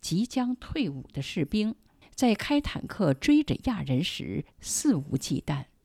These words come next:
这位武警退伍军人也参加了天安门清场后抓捕学生的行动。他披露，他们事先确定好所要抓捕的人员和地点，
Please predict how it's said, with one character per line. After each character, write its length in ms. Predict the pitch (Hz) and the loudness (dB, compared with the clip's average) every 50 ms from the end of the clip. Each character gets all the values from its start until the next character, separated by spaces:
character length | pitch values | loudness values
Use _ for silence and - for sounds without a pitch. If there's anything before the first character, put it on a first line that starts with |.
| _ _ _ _ _ _ - | _ _ _ _ _ _ 4
这 100 | 302 277 | 6 8
位 140 | 254 240 | 8 8
武 140 | 220 190 220 | 8 8 4
警 300 | 262 - - - - 120 - | 4 4 2 -2 -2 -2 -6
退 200 | - - 247 202 | -4 0 0 0
伍 160 | 143 - - | 0 0 -4
军 240 | - - 180 185 185 | 0 2 2 2 2
人 320 | 175 - - 156 143 - _ _ _ - | 0 0 -2 -2 -4 -4 _ _ _ 2
也 220 | - 151 131 - | 4 4 4 4
参 300 | - - - - 269 269 | 2 -4 0 2 4 4
加 160 | 262 - 247 220 | 4 4 2 0
了 120 | 175 - | 0 0
天 260 | - - - 247 233 | -2 0 0 2 4
安 100 | 233 240 | 4 4
门 180 | 196 151 135 151 | 4 4 2 2
清 220 | - - - 202 202 | 0 -2 -4 -4 -4
场 160 | - - - | -4 -4 -8
后 440 | - - - - 170 - - - - - - - | -8 -8 -4 -4 -4 -4 -4 -8 -10 -14 -12 -4
抓 220 | - 254 254 247 240 | 0 2 2 2 2
捕 200 | - - - - | 0 -2 -2 -2
学 320 | - - - 139 131 - | -4 0 2 2 4 4
生 160 | - - 202 | 2 0 0
的 80 | 190 151 | 0 0
行 220 | 131 - - - - - | -4 -4 -6 -6 -6 -2
动。 160 | - - - _ _ _ _ _ - | -4 -4 -4 _ _ _ _ _ -8
他 180 | - - - | -2 0 0
披 240 | 180 - - 185 170 | 0 2 2 2 4
露， 220 | 165 160 139 - _ _ _ _ _ - | 4 4 0 0 _ _ _ _ _ -6
他 120 | - - | 2 4
们 160 | 294 254 208 170 | 6 6 6 4
事 220 | - - - 247 | 2 0 0 0
先 300 | 180 - 285 277 277 277 | 0 2 4 4 4 4
确 180 | - - - 247 | 2 0 -2 -2
定 180 | - 185 135 135 | 0 0 0 0
好 400 | - - - - 113 120 131 - - - - | -2 -4 -6 -6 -6 -6 -8 -10 -12 -16 -12
所 200 | - - - 135 | -4 2 2 4
要 200 | 139 170 156 139 | 4 4 2 2
抓 320 | 135 - - 277 269 262 262 | 0 2 2 2 2 2 -2
捕 160 | - - - | -4 -6 -4
的 100 | - 127 | -2 -2
人 260 | 143 147 135 143 190 | 0 2 2 2 2
员 280 | 196 156 131 131 143 - | 0 0 0 0 0 -4
和 200 | - - - 143 | -6 -4 -2 -2
地 240 | 147 - - 254 170 | -2 -2 -2 -4 -4
点， 460 | - - 143 - - - - - 139 | -4 -4 -6 -6 -6 -10 -10 -10 -10